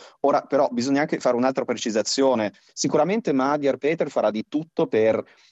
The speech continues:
mettere in atto le leggi che doveva fare, anticorruzione, che erano un problema giustamente anche per ottenere i fondi dell'Unione Europea, ma la realtà ungherese comunque è stata segnata già dagli anni novanta da un sistema abbastanza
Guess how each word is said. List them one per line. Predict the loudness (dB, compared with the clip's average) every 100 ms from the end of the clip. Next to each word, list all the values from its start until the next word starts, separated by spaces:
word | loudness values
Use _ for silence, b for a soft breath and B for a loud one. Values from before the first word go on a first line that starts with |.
| -2
mettere | 2 2 0
in | 0
atto | 2 0 0
le | 2
leggi | 2 2 0 -2 -2
che | 0
doveva | 0 0
fare, | 2 2 2 2 -2 B
anticorruzione, | -4 -2 -2 -2 -2 -2 -2 2 2 2
che | 0
erano | 2 2 0 -2
un | -4 -4
problema | -2 0 2 2 2 0
giustamente | -2 -2 0 2 0
anche | 0
per | 0 -2
ottenere | 0 0 2 2
i | 0
fondi | 0 0 2 2
dell'Unione | 2 2 2 2
Europea, | 2 2 2 2 2 0 B B B
ma | 2 2 2 0 -4
la | -4 0
realtà | 2 0 0 0
ungherese | 2 2 2 2 0 -2 -2
comunque | -2 2 4 4 2 0 0
è | 0
stata | -2 -2 0 0 0 0 -2
segnata | 0 0 0 0 0 -2
già | 2 2
dagli | 2 2
anni | 2 2
novanta | 2 2 0 -4
da | -6 0 2 2 0
un | -2 0 0 -2
sistema | -4 -2 0 0
abbastanza | 0 0 0 0